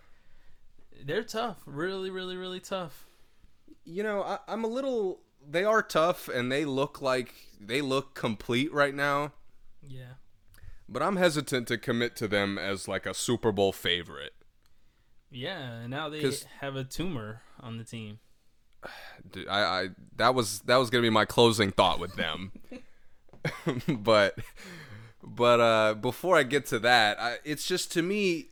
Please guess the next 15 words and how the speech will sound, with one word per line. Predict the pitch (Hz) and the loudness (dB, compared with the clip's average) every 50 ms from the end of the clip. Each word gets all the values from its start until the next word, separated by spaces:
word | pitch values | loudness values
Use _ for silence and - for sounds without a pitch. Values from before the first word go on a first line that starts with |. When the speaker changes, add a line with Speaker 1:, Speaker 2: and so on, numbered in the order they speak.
| _ - | _ -12
Speaker 2:
there's | 135 123 156 175 175 156 - | -4 0 0 0 0 -2 -2
this | 185 185 - - | -2 -2 -2 0
idea | 165 160 151 143 135 165 190 185 170 | 0 0 0 0 0 0 2 2 2
all | 143 147 151 165 175 | 4 2 2 2 2
of | 143 | 2
a | 151 | 0
sudden | - - - 139 135 147 151 165 160 | -2 0 2 2 2 2 2 0 0
that | 135 127 120 107 - | 0 -2 -2 -2 -2
Brady's | 117 123 131 147 156 156 156 139 123 - | 0 2 4 4 4 4 2 0 -2 -4
already | - 127 135 135 135 127 131 131 143 139 131 | -2 0 2 2 2 4 2 2 2 2 0
changing | 127 - - - 117 123 135 143 127 123 143 135 123 | -2 -2 -2 -2 -2 -2 -2 -4 -4 -4 -4 -4 -4
the | 107 | -6
culture. | - - - 117 113 120 - - 151 143 151 160 156 - _ _ _ _ _ _ _ _ _ - | -8 -6 -4 -4 -4 -2 -2 -2 -2 -2 -2 -4 -6 -10 _ _ _ _ _ _ _ _ _ -8
Speaker 1:
Mm-hmm. | 143 139 139 139 135 139 135 - - - - _ _ _ _ _ _ - | -6 -6 -4 -4 -4 -6 -6 -10 -14 -20 -20 _ _ _ _ _ _ -8
Speaker 2:
When | 120 135 147 151 151 143 135 131 131 | -4 -2 -2 0 0 0 -2 -4 -6